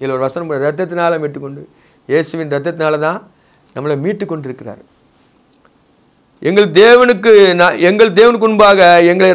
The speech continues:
ராஜாக்களும் ஆசாரியர்களும் ஆக்கினீர், நாங்கள் பூமியிலே அரசம்" என்று புதிய பாட்டை பாடினார்கள்.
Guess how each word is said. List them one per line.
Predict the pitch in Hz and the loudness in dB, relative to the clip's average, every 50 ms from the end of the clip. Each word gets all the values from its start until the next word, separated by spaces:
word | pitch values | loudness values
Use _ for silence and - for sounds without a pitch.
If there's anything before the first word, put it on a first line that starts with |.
| 170 175 | 4 4
ராஜாக்களும் | 185 202 196 170 208 220 214 - 214 214 214 214 202 185 | 4 4 2 4 4 2 2 2 2 2 2 2 2 2
ஆசாரியர்களும் | 165 170 185 196 190 196 208 208 208 202 196 185 180 | 2 2 2 0 2 2 2 2 2 2 2 2 0
ஆக்கினீர், | 180 175 170 175 180 175 | 0 0 -2 -2 -2 0
நாங்கள் | 160 165 170 175 180 170 | 0 0 0 0 0 -2
பூமியிலே | 156 151 185 208 214 208 208 202 196 | -2 -2 -2 -2 0 0 0 2 4
அரசம்" | 185 180 175 175 - 180 180 | 4 4 4 2 0 -2 -2
என்று | 175 170 160 | -2 -2 -4
புதிய | 135 - 160 190 190 208 208 208 208 - | -6 -6 -6 -6 -4 0 0 0 0 2
பாட்டை | - 165 165 160 165 160 160 | 2 0 0 0 0 -4 -6
பாடினார்கள். | 151 156 143 143 147 143 139 131 123 127 131 123 123 127 - | -4 -2 -4 -4 -4 -4 -6 -6 -6 -6 -6 -8 -10 -12 -14